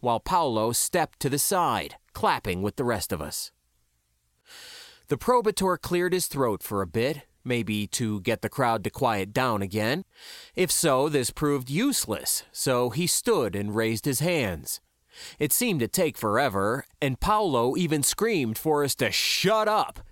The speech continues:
in at least three different languages. This got more laughs, but actually did the trick,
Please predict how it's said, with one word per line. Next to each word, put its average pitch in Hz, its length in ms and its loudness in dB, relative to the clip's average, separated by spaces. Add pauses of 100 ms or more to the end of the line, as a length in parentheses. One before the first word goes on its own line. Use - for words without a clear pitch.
(100)
in 131 160 0
at 131 120 -2
least 135 280 0
three 147 440 -2
different 120 420 -2
languages. 95 680 -4 (800)
This 185 260 2
got 175 240 2
more 156 300 2
laughs, 98 560 0
but 117 380 0
actually 156 480 0
did 131 340 0
the 113 100 0
trick, - 460 -2